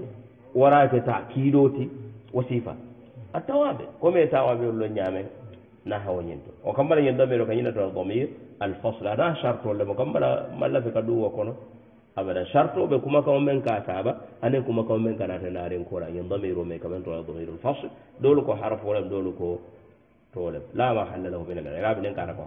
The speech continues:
harf wala, lon nar kam be da qawlan wahidan, la mahalla lahu min al-i'rab. Al-lafzu nyen jodo wala mu, wala mu khabarot.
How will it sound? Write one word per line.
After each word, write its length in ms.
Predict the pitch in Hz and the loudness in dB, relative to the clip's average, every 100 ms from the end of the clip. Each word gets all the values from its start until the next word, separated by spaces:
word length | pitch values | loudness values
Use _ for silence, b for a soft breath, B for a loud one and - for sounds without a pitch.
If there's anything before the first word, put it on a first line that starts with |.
| 80 | -12
harf 160 | 82 82 | -12 -10
wala, 160 | 80 | -10
lon 180 | 87 101 | -4 -4
nar 140 | 104 87 | -4 -6
kam 120 | 82 | -8
be 80 | 85 | -10
da 100 | 85 - | -10 -8
qawlan 260 | 87 90 | -6 -4
wahidan, 500 | 87 87 95 120 139 113 | -4 -6 -6 -4 -4 -2
la 160 | 135 | 0
mahalla 340 | 113 92 95 92 | 0 -2 -8 -6
lahu 240 | 95 131 - - - 117 117 95 | -4 -6 -8 -20 -18 -16 -14 -12
min 160 | 87 | -10
al-i'rab. 380 | 73 69 73 - | -10 -10 -12 -4
Al-lafzu 480 | 117 156 254 277 285 269 | 0 4 4 2 0 2
nyen 160 | 196 | 4
jodo 240 | 170 151 131 | 6 6 4
wala 160 | 135 | 4
mu, 180 | 120 120 - - - - - - | 2 0 -6 -18 -20 -20 -8 0
wala 160 | 113 | 0
mu 80 | 104 | 0
khabarot. 460 | - 85 87 85 | -4 -6 -6 -8